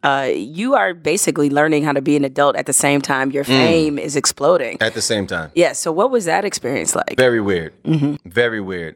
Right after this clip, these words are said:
Speaker 2: I didn't know. Now, I already had trust issues. That only furthered it, you know, only heightened it, you know, um,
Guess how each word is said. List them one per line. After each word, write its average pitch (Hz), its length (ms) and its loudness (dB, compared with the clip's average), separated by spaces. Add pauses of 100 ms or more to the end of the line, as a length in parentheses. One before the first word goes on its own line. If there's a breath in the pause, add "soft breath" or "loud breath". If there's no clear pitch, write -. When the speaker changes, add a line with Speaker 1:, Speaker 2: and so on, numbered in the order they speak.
Speaker 2:
I 90 60 -8
didn't 107 180 -4
know. 107 400 -2 (640)
Now, - 160 0
I 160 200 0
already 139 280 -2
had 120 240 -2
trust 107 240 -6
issues. 78 380 -16
That 104 160 2
only 101 320 -10
furthered 90 480 -10
it, 73 200 -20
you 90 120 -18
know, 90 60 -14
only 92 160 -12
heightened 82 440 -4
it, 80 140 -20
you 90 100 -18
know, 85 340 -18
um, 80 460 -20